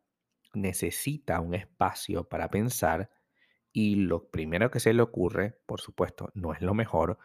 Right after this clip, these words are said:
pero lo primero que se le ocurre es decirte, "¿Sabes qué? Mejor recoge tus cosas y te vas". Claro,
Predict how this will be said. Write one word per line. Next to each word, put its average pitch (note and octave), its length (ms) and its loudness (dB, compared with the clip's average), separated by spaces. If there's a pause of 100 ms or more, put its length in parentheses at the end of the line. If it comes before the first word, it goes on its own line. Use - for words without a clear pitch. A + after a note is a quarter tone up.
(320)
pero D#2+ 240 4
lo D#2 160 0
primero F2+ 380 2
que G#2+ 100 -6
se G#2 140 4
le A#2+ 80 4
ocurre F2+ 500 0
es E2 120 -4
decirte, F#2+ 680 -2 (160)
"¿Sabes D#2+ 340 -2
qué? G#3+ 340 2 (120)
Mejor - 360 -6
recoge E2+ 360 -6
tus - 240 0
cosas G2+ 580 2 (460)
y C3 120 -6
te F2 160 2
vas". - 420 -2 (1080)
Claro, E2 420 2